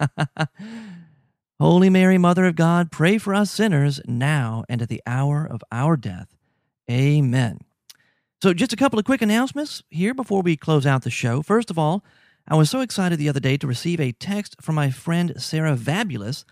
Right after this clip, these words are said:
also known as the Catholic Drinky over at Catholic drinky dot com.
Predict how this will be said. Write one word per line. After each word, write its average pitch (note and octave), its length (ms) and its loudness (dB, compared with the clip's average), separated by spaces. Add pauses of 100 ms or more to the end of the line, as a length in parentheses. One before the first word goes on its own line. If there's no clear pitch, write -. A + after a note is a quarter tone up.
(480)
also D#3 460 2
known D3 500 2
as B2 320 -4
the A2+ 180 -6
Catholic D#3+ 400 -4
Drinky F3+ 460 0
over D3 180 -4
at A#2 140 -6
Catholic E3 360 -4
drinky C3+ 420 -2
dot A#2 240 -2
com. A#2+ 320 -4